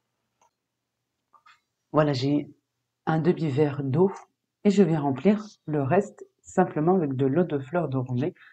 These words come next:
Si vous n'aimez pas l'eau de fleur d'oranger, vous pouvez mettre de l'eau simple. C'est pour vous donner un, un arôme en plus, un goût en plus. Et je viens ramasser, euh, ma pâte en versant petit à petit mon mélange de liquide.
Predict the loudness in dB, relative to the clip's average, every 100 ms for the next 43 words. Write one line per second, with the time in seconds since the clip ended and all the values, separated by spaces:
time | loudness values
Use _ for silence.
0 | _ 0 4 6 4 2 0 0 2 2
1 | 2 -2 -4 -4 -4 -2 0 2 0 -2
2 | -4 -4 -4 -6 _ -20 -20 _ 4 8
3 | 10 8 2 -2 -4 -4 -14 _ _ _
4 | _ _ 2 2 0 -2 0 0 0 0
5 | -2 -2 -2 0 2 2 2 0 -2 -6
6 | -8 -8 -20 _ _ 4 4 2 -2 -4
7 | -4 -10 -12 -18 _ _ _ _ -2 6
8 | 6 8 6 4 2 0 -2 -4 -6 -6
9 | -6 _ _ _ _ _ _ _ _ _
10 | _ _ -10 -6 -4 -4 -2 2 2 2
11 | 0 -4 -10 _ _ _ _ 2 2 0
12 | 2 2 4 2 0 -2 -6 -4 -8 0
13 | 0 0 _ _ -20 _ _ _ 2 6
14 | 6 4 0 -2 -4 -4 -2 -6 -4 -2
15 | -2